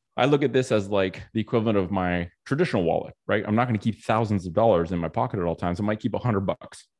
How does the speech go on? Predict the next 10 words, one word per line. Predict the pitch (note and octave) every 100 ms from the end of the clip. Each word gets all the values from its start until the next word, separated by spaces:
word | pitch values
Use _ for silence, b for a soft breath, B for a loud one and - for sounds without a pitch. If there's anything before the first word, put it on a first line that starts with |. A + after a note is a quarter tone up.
| _
fifty | A2 - G2+
bucks. | - - - b b b -
Um, | G2+ F#2 F2+ F2 E2+ G2 -
so | - A2+ G2 F#2+ G2 G2 F#2+ - _ -
I'm | G#2+ -
currently | D#3 C3 A#2+
playing | A#2+ A2+ G#2+
with | G2 -
Muun | A2 B2+ C#3+
Wallet. | C#3 F3+